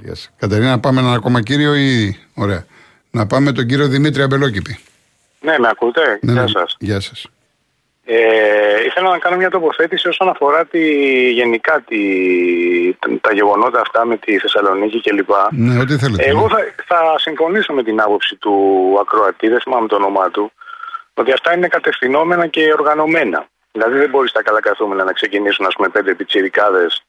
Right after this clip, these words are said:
Speaker 2: και να πάνε να σκοτώσουν ένα φύλαθλο. Πρέπει να βρούμε επομένως ποιος τους οργανώνει.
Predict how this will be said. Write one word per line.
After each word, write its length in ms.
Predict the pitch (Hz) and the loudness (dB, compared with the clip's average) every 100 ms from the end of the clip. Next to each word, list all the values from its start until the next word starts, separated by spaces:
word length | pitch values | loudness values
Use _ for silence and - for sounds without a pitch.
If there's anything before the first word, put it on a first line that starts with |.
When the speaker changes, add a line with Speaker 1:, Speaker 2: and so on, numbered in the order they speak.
| - - - - - | -20 -20 -20 -20 -10
Speaker 2:
και 100 | - | -2
να 120 | 104 | 0
πάνε 200 | 107 98 | 0 0
να 80 | 95 | -2
σκοτώσουν 500 | - 101 101 - 95 | -2 0 0 0 -2
ένα 120 | 92 87 | -2 -2
φύλαθλο. 580 | 90 87 87 101 117 - - - - | 0 0 2 0 0 -4 -18 -20 -6
Πρέπει 200 | 151 165 | -2 0
να 120 | 180 175 | 2 2
βρούμε 200 | 196 196 | 0 0
επομένως 400 | 175 185 202 180 | 0 0 0 0
ποιος 180 | 202 | -2
τους 180 | 202 185 | -2 -2
οργανώνει. 720 | 185 180 190 196 123 87 78 | 0 0 2 2 0 -2 -8